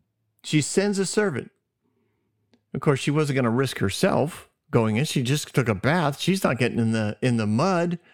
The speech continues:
She sends her servant. Now, the basket is brought in. And again, that phrasing is kind of interesting in the, in the Hebrew because it can also, also lend itself to the idea that,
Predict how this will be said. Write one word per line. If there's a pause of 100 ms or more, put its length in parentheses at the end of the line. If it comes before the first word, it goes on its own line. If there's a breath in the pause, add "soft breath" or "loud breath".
(460 soft breath)
She
sends
her
servant.
Now,
the
basket
is
brought
in. (120)
And
again,
that
phrasing
is
kind
of
interesting
in
the,
in
the
Hebrew
because
it
can
also, (960 loud breath)
also
lend
itself
to
the
idea
that,